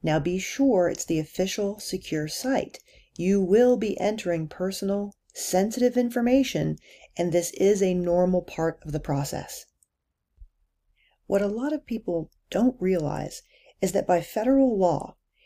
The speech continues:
each of the three consumer credit report companies, Equifax, Experian, and TransUnion, are required to give you a free copy of your credit report once a year, but you need to request it.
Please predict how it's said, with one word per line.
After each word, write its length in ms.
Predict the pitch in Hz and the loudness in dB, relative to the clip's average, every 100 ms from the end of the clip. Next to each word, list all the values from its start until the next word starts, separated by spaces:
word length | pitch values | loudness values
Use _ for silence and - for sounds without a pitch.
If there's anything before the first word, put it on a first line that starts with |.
| _ _ _ - | _ _ _ 0
each 340 | 240 285 - - | 6 6 4 -4
of 160 | 240 208 | -4 -2
the 100 | 196 | -4
three 600 | - 190 214 226 233 - | -6 -4 0 0 -2 -6
consumer 640 | 185 170 - 208 214 220 | -8 -6 -2 -2 -2 -6
credit 340 | - 196 180 185 | -2 0 0 -2
report 340 | - 185 185 | -2 0 0
companies, 640 | - 160 143 143 - - _ _ - | -2 -2 0 -2 -4 -8 _ _ -4
Equifax, 800 | 196 220 220 202 196 202 - - - | -2 -2 -2 0 0 -2 -10 -14 -10
Experian, 840 | 160 - - 190 202 196 190 190 _ | -10 -6 0 2 2 2 0 -2 _
and 140 | 160 160 | -10 -2
TransUnion, 760 | 185 190 175 180 151 156 180 _ - - - - | 2 2 2 2 2 0 -4 _ -20 -20 -8 0
are 120 | 180 | 2
required 540 | 170 - 220 277 285 | 0 -6 -2 0 0
to 60 | 202 | -2
give 200 | 202 196 | 0 2
you 140 | 196 - | 0 0
a 100 | 165 | -2
free 580 | - - 214 240 254 - - | -4 -4 2 4 4 0 -12
copy 340 | 185 180 190 | -6 -2 0
of 80 | 190 | 2
your 140 | 190 | 0
credit 280 | 190 180 170 | 0 2 2
report 440 | 170 165 170 160 156 | 0 -2 0 0 -2
once 360 | 156 170 180 | -2 -2 -2
a 60 | 214 | -2
year, 460 | 254 269 156 160 - _ _ _ _ | 2 4 4 0 -8 _ _ _ _
but 160 | 165 180 | 0 0
you 200 | 175 185 | 0 2
need 300 | 170 170 156 | 2 -2 -2
to 220 | 170 156 | -4 -4
request 760 | 160 156 - 233 254 254 - | -4 -6 -8 -2 0 -2 -2
it. 300 | - - - | -2 -2 -6